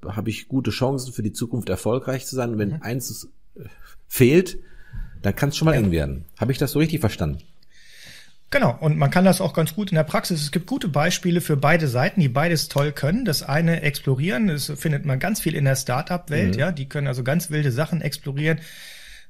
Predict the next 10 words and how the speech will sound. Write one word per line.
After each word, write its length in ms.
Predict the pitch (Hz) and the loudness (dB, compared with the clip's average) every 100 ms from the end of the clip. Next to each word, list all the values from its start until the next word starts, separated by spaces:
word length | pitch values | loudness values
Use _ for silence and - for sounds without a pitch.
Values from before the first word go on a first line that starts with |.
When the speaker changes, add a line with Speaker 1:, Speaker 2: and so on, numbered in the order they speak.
| - | -8
Speaker 2:
Ähm, 260 | 139 139 143 | -2 0 0
und, 300 | 147 127 - | 0 -2 -4
äh, 220 | 139 143 | -4 -4
das, 260 | 143 135 - 190 151 - - 147 143 - - - - | -4 -6 -8 -10 -10 -10 -12 -12 -12 -16 -20 -16 -4
ja, 200 | 151 151 | 0 0
d-, 220 | - - | -2 -12
d-, 140 | - - | -10 -6
das 220 | 156 - | -4 -4
ist 140 | 160 - | -4 0
leider, 400 | 139 165 180 | 2 4 4